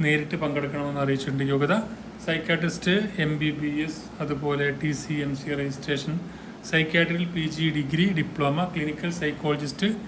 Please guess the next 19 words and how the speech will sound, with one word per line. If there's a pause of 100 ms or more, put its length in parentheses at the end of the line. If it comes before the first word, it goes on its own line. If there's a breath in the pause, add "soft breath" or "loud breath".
(340 loud breath)
ക്ലിനിക്കൽ
സൈക്കോളജിയിൽ
എം
ഫിൽ,
അതുപോലെ
പി (120)
ജി
ഡി (540 loud breath)
സി
പി, (440)
ആ, (280)
അതുപോലെ
ആർ
സി
ഐ (100)
രജിസ്ട്രേഷൻ, (600 loud breath)
സൈക്യാട്രിക് (340)
സോഷ്യൽ
വർക്കർ,